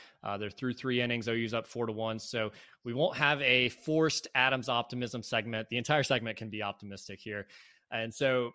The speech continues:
um, just taking a look at where baseball stands right now. They swept Texas. They come back at home. That Friday game got moved up a little bit because of weather, and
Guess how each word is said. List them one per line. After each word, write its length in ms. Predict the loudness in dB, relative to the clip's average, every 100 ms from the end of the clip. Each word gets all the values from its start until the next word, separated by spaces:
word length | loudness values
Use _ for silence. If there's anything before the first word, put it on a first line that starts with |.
| -4
um, 180 | -2 -2
just 240 | -4 -10 -6
taking 180 | -2 2
a 40 | 2
look 140 | 2
at 80 | 2
where 180 | 2 2
baseball 400 | 0 0 -2 -2
stands 420 | -4 -4 -4 -4
right 240 | -4 -4
now. 360 | -4 -2 -2 -4 _ -20 _ -4
They 100 | -2
swept 340 | 6 6 6
Texas. 560 | 0 2 0 -2 -4 -10 _ _ _ _
They 260 | 2 4 2
come 260 | 2 2
back 240 | 4 4 4
at 80 | 0
home. 460 | 2 2 2 -2 -2
That 180 | -2
Friday 440 | -2 2 6 6 6
game 240 | 4 2
got 140 | 2 0
moved 220 | -2 0
up 160 | -2 -2
a 60 |
little 200 | -4 -2
bit 280 | 0 -2 -2
because 240 | -6 -8
of 100 | -8
weather, 400 | -4 -2 0 -2
and 580 | -2 -4 -4 -4 -4 -6